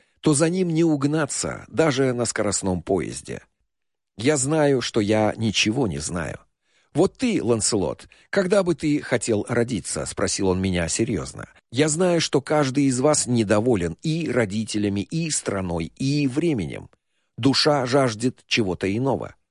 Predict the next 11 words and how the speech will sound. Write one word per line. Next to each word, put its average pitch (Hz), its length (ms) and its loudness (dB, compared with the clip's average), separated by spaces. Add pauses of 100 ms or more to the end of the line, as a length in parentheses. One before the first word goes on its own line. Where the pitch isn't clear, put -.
(420)
Меня 117 260 2
всегда 104 400 -2
привлекает 98 680 -2
эпоха 101 420 -2
короля 98 400 0
Артура», 104 720 -4 (260)
искренне 110 480 -2
признался 92 560 -4
я, 117 160 2
словно 107 380 0
Федерико 107 560 -2